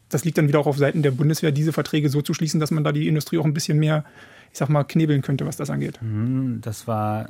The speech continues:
Speaker 2: ähm, Norman Böhm vom Verband Bundeswehr Grün. Herr Neitzel, ich möchte Sie in die Runde zurückholen.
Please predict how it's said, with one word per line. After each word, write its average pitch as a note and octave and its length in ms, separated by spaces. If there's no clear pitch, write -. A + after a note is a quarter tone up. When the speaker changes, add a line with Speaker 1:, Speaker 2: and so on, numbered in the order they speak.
Speaker 2:
ähm, A2 500
Norman G#2+ 440
Böhm A2+ 440
vom A2 340
Verband G#2+ 560
Bundeswehr A2+ 420
Grün. B2+ 360
Herr B2+ 100
Neitzel, B2+ 280
ich G#2+ 80
möchte C3 200
Sie A#2+ 200
in A2+ 100
die A#2 100
Runde A#2+ 480
zurückholen. A#2 640